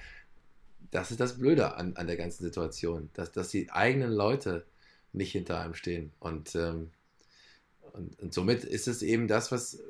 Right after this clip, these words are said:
was Merkel irgendwo hinterlässt in, in ihrer eigenen Partei, ähm, muss, braucht's Erneuerung,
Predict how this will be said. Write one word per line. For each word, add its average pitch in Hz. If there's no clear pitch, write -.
was 110
Merkel 92
irgendwo 110
hinterlässt 107
in, 95
in 92
ihrer 85
eigenen 90
Partei, 87
ähm, 101
muss, 104
braucht's 104
Erneuerung, 98